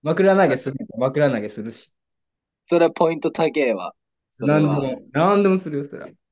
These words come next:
Speaker 2: はポイント高えな。なかなか。
Speaker 1: だって、俺何ができる？ちょ、セールスしとけ。
Speaker 2: 俺？俺めっちゃマッサージするよ。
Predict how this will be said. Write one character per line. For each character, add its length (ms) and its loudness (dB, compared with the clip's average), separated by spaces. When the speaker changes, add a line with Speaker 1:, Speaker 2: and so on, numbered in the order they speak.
Speaker 2:
は 20 -16
ポ 160 -4
イ 40 -6
ン 40 -10
ト 80 -10
高 260 -4
え 80 -2
な。 240 -8
な 120 -6
か 120 -4
な 100 -4
か。 80 2
Speaker 1:
だ 120 0
っ 60 -2
て、 60 -4
俺 180 -4
何 240 6
が 80 6
で 120 2
き 60 0
る？ 80 2
ち 120 -10
ょ、 280 -10
セ 200 0
ー 20 0
ル 80 -4
ス 140 -16
し 40 -18
と 120 -4
け。 120 -14
Speaker 2:
俺？ 340 6
俺 180 2
め 100 0
っ 40 -2
ち 100 -2
ゃ 20 4
マ 120 4
ッ 20 -2
サ 160 0
ー 60 2
ジ 80 -12
す 120 -6
る 80 -6
よ。 140 -8